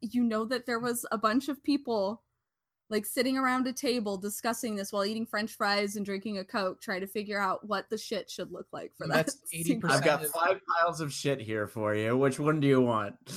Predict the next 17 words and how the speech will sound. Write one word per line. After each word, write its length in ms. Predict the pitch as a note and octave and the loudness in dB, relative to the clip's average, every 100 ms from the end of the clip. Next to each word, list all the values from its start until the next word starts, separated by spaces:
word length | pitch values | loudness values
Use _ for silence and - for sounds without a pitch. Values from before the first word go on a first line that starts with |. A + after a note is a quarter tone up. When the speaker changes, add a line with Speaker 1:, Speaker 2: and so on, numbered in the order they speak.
| F#3+ D3 E3+ G#3 D3+ - F#3+ | -8 -8 -8 -6 -6 -4 0
Speaker 3:
<laughs> 640 | F3+ F3 E3+ D3+ - D3 | 2 2 -2 -4 -12 0
Wait, 220 | F3 E3 | 4 4
is 140 | C#3 D3 | 4 2
that 180 | A#3 | 2
your 180 | A3 G3+ | 6 6
job, 420 | C#3+ C#3+ B2+ C3+ | 6 6 6 6
Ben, 320 | C3+ C#3 C#3 C3+ | 4 4 2 0
to 140 | B2 | -2
present 480 | A2 B2 D3 C#3+ B2+ | 0 2 2 0 -4
five 540 | - B2+ C3+ C#3+ C3 | -4 4 6 6 4
piles 340 | C#3 C3+ C3+ C#3 | 4 6 6 4
of 160 | B2+ | -2
shit 280 | - C3+ C3+ | 0 -2 -2
to 140 | - B2+ | 0 0
a 40 | |
director 720 | B2 A#2 A#2 A2+ C3 A#2+ A#2 - G3 B2+ | 2 2 0 -2 -2 0 -2 -6 -8 0
and 160 | D3+ C#3+ | 2 4